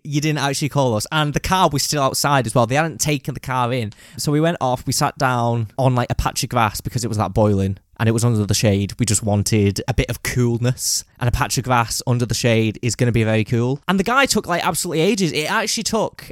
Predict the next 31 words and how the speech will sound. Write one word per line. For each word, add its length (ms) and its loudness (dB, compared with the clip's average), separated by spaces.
an 160 -2
extra 460 -2
hour 340 6
to 160 -4
get 160 2
the 80 -2
tyre 320 4
put 240 -4
on, 220 0
to 120 -8
get 140 0
the 60 -6
tyre 260 2
fixed, 600 -8
take 240 -2
the 60 -4
tyre 260 2
off 180 2
and 140 -4
to 60 -8
put 160 -2
the 60 -10
tyre 220 0
back 180 -4
on 80 -6
again. 220 -2
It 120 -10
took 120 -6
a 60 -4
full 180 -4
hour. 240 0